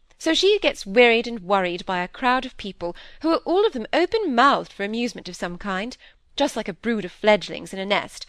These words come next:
So I have to be parent bird, and pop morsels into their yellow leathery bills,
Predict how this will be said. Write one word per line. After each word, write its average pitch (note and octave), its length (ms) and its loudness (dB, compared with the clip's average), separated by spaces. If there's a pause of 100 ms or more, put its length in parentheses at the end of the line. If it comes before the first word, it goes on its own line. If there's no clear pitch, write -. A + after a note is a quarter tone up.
(380)
So G4 260 2
I A4 260 2
have C#4 160 -2
to - 60 -10
be C#4 120 -6
parent A#3+ 580 0
bird, G4+ 440 0 (280)
and - 240 0
pop - 320 4
morsels E4 600 -4
into C#4 180 -6
their D4 140 0
yellow D4+ 380 0 (100)
leathery A#3 380 2 (100)
bills, B3 400 -2